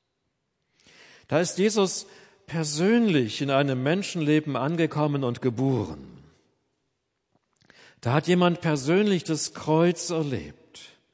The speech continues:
die Vergebung der Sünden, den Tod des alten Menschen. Und dann ist neues Leben in ihm durchgebrochen.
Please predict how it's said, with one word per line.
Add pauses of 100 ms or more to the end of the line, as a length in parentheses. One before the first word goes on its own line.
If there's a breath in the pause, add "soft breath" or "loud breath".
(480 soft breath)
die
Vergebung
der
Sünden, (1120 soft breath)
den
Tod
des
alten
Menschen. (640 loud breath)
Und
dann
ist
neues
Leben
in
ihm
durchgebrochen.